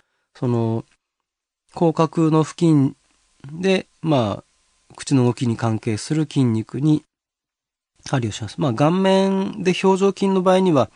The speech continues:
もう地平線が基本なんですね。その、直視をしてはダメなんです。あの、まあ、説明必要ないかと思うんですが、厚い肉ではないので、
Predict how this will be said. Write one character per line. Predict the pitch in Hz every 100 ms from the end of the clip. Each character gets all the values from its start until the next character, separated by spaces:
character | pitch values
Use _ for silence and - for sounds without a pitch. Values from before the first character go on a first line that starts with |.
| _ _ _ -
も |
う | 135
地 | 175
平 | 190 202
線 | - 117
が | 101
基 | 120
本 | 117 113 151 156
な | 139
ん | 107
で |
す | 90 127
ね。 | 127
そ | 131
の、 | 117 - _ _ _ -
直 | 220
視 | - 123
を | 101
し | -
て | 120
は | 104
ダ | 113
メ | 113 117
な | 107
ん | 90
で | 95
す。 | 131
あ |
の、 | 110 107 - _ _ _ _ _ _ _ _ _
ま | 170 127
あ、 | - _ _ _ _ -
説 | 160 139 151
明 | 143
必 | -
要 | 151
な | 156
い |
か | 151
と | -
思 | 107
う |
ん | 107
で | 110
す | -
が、 | 123 - _ _ _ -
厚 | 160 -
い | 202 185
肉 | 185 202
で | 175
は | 107
な | 135
い | 131
の | 104 95
で、 | 123 98